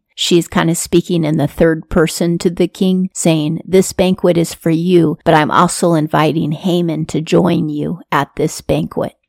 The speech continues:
Now, she has been fasting for three days, but during those three days, she has prepared an amazing banquet for the king, which also shows how sacrificial she is, because while she's not eating, she's planning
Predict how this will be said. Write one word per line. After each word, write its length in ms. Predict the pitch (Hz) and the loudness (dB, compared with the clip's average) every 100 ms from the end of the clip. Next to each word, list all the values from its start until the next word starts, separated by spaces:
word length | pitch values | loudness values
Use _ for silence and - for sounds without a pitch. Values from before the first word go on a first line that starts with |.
| _ _ _ _ _ - | _ _ _ _ _ -6
Now, 120 | 165 | -4
she 280 | 170 - 220 | -2 0 4
has 160 | 226 | 4
been 180 | - 180 | 2 0
fasting 540 | 175 170 175 - 180 180 | 0 -2 -2 -2 -2 0
for 160 | - | 0
three 340 | 170 - 180 170 | -2 2 4 6
days, 440 | 180 180 151 175 | 4 4 2 -2
but 200 | - - | -4 -2
during 340 | 185 190 220 | 2 4 4
those 260 | 185 156 - | 4 2 0
three 260 | - 160 156 | -4 -2 0
days, 400 | 156 156 180 - | 2 2 0 -6
she 160 | - 175 | -4 2
has 180 | 170 - | 2 0
prepared 640 | - 165 190 170 165 165 - | -2 -2 0 0 0 -2 -4
an 120 | 160 | 2
amazing 640 | 165 170 175 175 170 165 | 2 4 2 2 2 0
banquet 500 | 160 165 170 - 160 - | 2 2 0 -2 -4 -4
for 140 | - 147 | -6 -4
the 100 | - | -4
king, 420 | - - 147 165 _ _ | -4 -4 -4 -8 _ _
which 220 | - 190 | 0 4
also 280 | 190 190 - | 4 4 2
shows 380 | 180 - 170 165 | 0 2 0 2
how 120 | 143 | -2
sacrificial 840 | 147 - 156 - 160 175 170 160 170 | -2 0 0 -2 -2 0 0 -2 -4
she 300 | - - 165 | -6 -6 -6
is, 280 | - 196 - _ - | -6 -10 -16 _ -4
because 380 | 143 170 160 160 | 0 2 2 2
while 240 | 156 147 | 2 2
she's 400 | 160 - 185 170 | 0 -2 -2 0
not 320 | 175 170 156 - | 2 2 0 -4
eating, 500 | 170 165 175 147 160 | -4 -2 -2 -4 -8
she's 300 | 196 - 165 | -8 -4 -4
planning 720 | - - 160 156 156 151 165 | -4 -6 -4 -2 -2 -4 -6